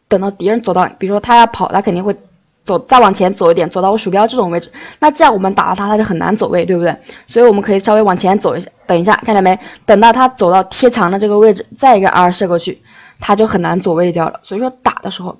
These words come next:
这种细节你得注意得到。还直接要这时候 R 到他配合辅助的一个控制，直接把文的一个闪现打出来。哎，那这波我们就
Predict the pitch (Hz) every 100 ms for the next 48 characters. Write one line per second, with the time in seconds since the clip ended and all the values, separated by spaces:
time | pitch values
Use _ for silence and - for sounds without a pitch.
0 | - 262 226 196 - - 285 196 185 185
1 | 165 - 233 214 208 302 - _ _ -
2 | - - 233 - _ _ _ - 254 311
3 | 311 285 285 302 247 247 254 240 233 285
4 | 240 226 226 180 233 226 190 202 190 165
5 | - - _ - 240 233 196 - 208 220
6 | 226 175 190 185 208 202 208 185 190 -
7 | - - - 196 226 226 233 214 196 165
8 | 190 185 -